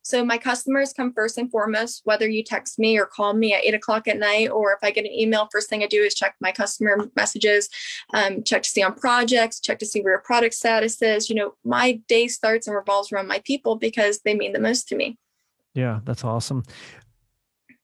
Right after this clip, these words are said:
Speaker 2: Caitlin, I wanna ask you a, a little bit, 'cause you mentioned Hunter Douglas, and obviously that's a very reputable, reputable
Speaker 1: Yeah.
Speaker 2: brand. How did you come to be in partnership with them? How did they,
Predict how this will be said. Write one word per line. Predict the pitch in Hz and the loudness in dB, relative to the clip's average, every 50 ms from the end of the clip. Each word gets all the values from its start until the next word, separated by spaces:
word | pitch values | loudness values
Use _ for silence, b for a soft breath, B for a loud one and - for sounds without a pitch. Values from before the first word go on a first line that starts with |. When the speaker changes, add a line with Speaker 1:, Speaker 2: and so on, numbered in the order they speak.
| _ _ _ _ _ | _ _ _ _ _
Speaker 2:
Caitlin, | - 185 190 185 175 160 151 - | 2 2 4 4 2 2 2 2
I | 175 | 2
wanna | 196 196 175 156 | 2 2 4 4
ask | 156 165 160 - - | 4 4 2 0 2
you | 147 135 127 127 123 - | 2 4 4 4 2 2
a, | - | 2
a | 143 | 2
little | 131 156 139 | 4 4 4
bit, | 123 135 135 - - - | 2 0 0 -2 -6 -2
'cause | - 143 120 | 0 2 4
you | 160 | 4
mentioned | 160 165 156 - - 131 - | 4 4 2 2 0 -2 0
Hunter | - - 147 147 139 | 0 0 0 2 2
Douglas, | 127 127 131 123 123 123 - | 2 0 0 0 -2 -2 -2
and | - 143 | 0 0
obviously | 143 151 151 143 123 - 135 120 | 0 2 2 0 0 -2 -2 -2
that's | 127 147 143 - | 0 -2 -2 -2
a | 127 | -4
very | 110 135 139 135 131 | -2 -2 0 0 0
reputable, | 120 123 131 127 147 139 120 123 123 117 113 - _ _ _ _ _ _ _ | 0 0 0 0 0 0 0 0 -2 -4 -6 -10 _ _ _ _ _ _ _
reputable | 131 131 135 135 147 143 226 | -2 -2 0 0 2 2 4
Speaker 1:
Yeah. | 240 240 | 4 2
Speaker 2:
brand. | 233 - - 113 117 120 120 117 B B B B B B | 2 0 -2 -2 -2 -2 -2 -4 B B B B B B
How | - - 170 208 | -2 0 2 4
did | 220 190 131 127 | 4 2 2 2
you | 156 147 | 0 0
come | - - - 160 165 165 165 139 | 0 0 0 0 2 2 2 0
to | - - 147 123 | 0 0 -2 -2
be | 117 - 147 143 | 0 0 0 2
in | 147 139 123 | 2 2 0
partnership | - - 151 156 151 151 127 - 143 131 - | 0 0 0 0 0 0 -2 -2 -4 -2 -2
with | 127 - | -2 0
them? | - 156 135 113 | 0 0 0 0
How | - 139 151 | 0 0 0
did | 151 139 123 | 0 2 2
they, | 135 135 135 131 117 | 2 2 2 2 0